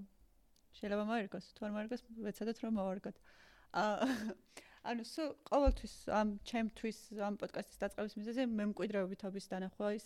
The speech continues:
ა, დანახვა იყო, როცა, აი, პირველად დავინახე, რომ როცა მეგონა, რომ ათასცხრასთვრამეტში ესე უცებ შეიქმნა, ა, სახელმწიფო, სინამდვილეში ათასრვაასსამოციან წლებიდან დაიწყო. ამას ვერ ვაცნობიერებდი ისე ცოცხლად, სანამ არ წავიკითხე და არ ვნახე, რომ რაღაცნაირად ილია ჭავჭავაძის მემკვიდრეობა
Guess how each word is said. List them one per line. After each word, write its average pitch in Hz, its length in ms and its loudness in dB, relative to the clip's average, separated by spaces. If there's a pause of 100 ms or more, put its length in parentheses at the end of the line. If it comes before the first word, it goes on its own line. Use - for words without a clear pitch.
(160)
ა, 190 160 -4 (220)
დანახვა 196 400 -2
იყო, - 140 -4
როცა, 220 180 0
აი, 202 80 -2
პირველად 190 360 0
დავინახე, 180 460 -4
რომ 254 140 2 (380)
როცა 214 220 -4
მეგონა, 196 320 0
რომ 226 120 6
ათასცხრასთვრამეტში 196 760 -2
ესე 190 160 -8 (120)
უცებ - 340 -6
შეიქმნა, 185 580 -6 (440)
ა, - 80 -6
სახელმწიფო, 202 520 -8
სინამდვილეში 202 640 -6
ათასრვაასსამოციან 185 880 -8
წლებიდან 180 360 -10
დაიწყო. - 300 -10
ამას 196 280 -6
ვერ 202 180 -4
ვაცნობიერებდი 180 640 -4
ისე - 180 -8
ცოცხლად, 226 440 -4
სანამ 196 300 -2
არ 190 100 -2
წავიკითხე - 520 -4
და 226 100 2
არ 180 140 0
ვნახე, 185 360 -6
რომ 254 140 -2 (420)
რაღაცნაირად 196 600 -2
ილია 190 280 -2
ჭავჭავაძის 180 500 -2
მემკვიდრეობა 208 580 -4